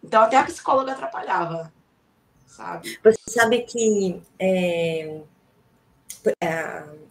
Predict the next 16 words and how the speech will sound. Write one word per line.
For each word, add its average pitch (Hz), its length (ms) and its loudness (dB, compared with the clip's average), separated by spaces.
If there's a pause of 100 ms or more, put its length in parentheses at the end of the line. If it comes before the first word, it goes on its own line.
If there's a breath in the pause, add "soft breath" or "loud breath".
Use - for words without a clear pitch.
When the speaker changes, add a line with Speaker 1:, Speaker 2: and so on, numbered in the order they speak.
Speaker 2:
esse - 180 -4
histórico, 202 600 2
né, 156 320 -4
esses 175 260 -2
motivadores 190 800 0
que - 260 -8
você 185 160 -4
teve, 175 320 -4
esses 170 220 -4
gatilhos 190 720 -2
que 175 100 -8
você 156 240 -8
teve, 180 320 -6
eles 170 140 -4
são 202 180 -2
muito... 240 340 -2